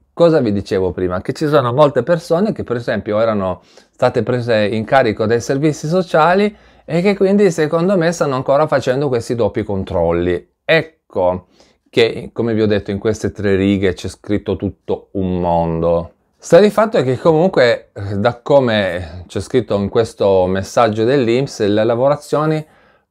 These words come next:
praticamente passeranno da acquisite ad accolte o respinte nel caso in cui non ci siano i requisiti, perché ho, ho visto anche di gente che dice: "Io ci ho provato a far domanda", cioè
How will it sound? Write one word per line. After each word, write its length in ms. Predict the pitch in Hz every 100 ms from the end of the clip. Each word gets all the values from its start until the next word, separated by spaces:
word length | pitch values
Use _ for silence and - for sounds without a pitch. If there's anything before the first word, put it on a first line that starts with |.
| _
praticamente 1200 | - 131 127 143 170 151 131 139 147 143 139 123 _
passeranno 800 | - 117 - 131 123 117 104 101
da 200 | 98 107
acquisite 580 | 110 - 117 120 110 110
ad 80 | 117
accolte 920 | 123 - 107 101 98 110 104 98 - _ _ _
o 320 | 110 101 - -
respinte 680 | 82 78 - 120 107 -
nel 200 | 80 78
caso 300 | - 101 95
in 120 | 87 80
cui 480 | 101 101 90 76 _
non 260 | 85 85
ci 100 | 78
siano 300 | 78 107 95
i 20 | 82
requisiti, 580 | 80 80 82 135 101
perché 280 | 80 82 -
ho, 180 | 80 80
ho 140 | - 85
visto 300 | 87 87 92
anche 200 | 82 80
di 140 | 82
gente 320 | 90 135 104
che 140 | 78 73
dice: 260 | 73 -
"Io 200 | 87 101
ci 100 | 85
ho 20 |
provato 380 | 78 87 85 82
a 20 |
far 160 | 82 82
domanda", 560 | 78 87 107 85 76 73
cioè 240 | 90 78